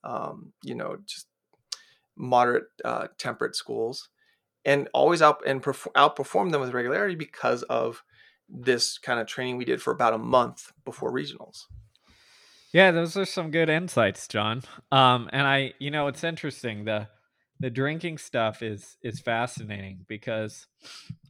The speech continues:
Speaker 2: um, you know,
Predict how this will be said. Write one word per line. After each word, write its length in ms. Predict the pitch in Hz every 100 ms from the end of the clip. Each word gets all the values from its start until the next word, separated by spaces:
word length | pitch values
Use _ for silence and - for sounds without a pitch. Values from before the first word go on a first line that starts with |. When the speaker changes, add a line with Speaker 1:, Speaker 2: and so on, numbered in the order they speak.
| _
Speaker 2:
um, 540 | 113 104 107 104 101 - _ _ _ _ _ _ _ _ _ _ _ _ _ _ _
you 160 | 139 147
know, 340 | 135 131 117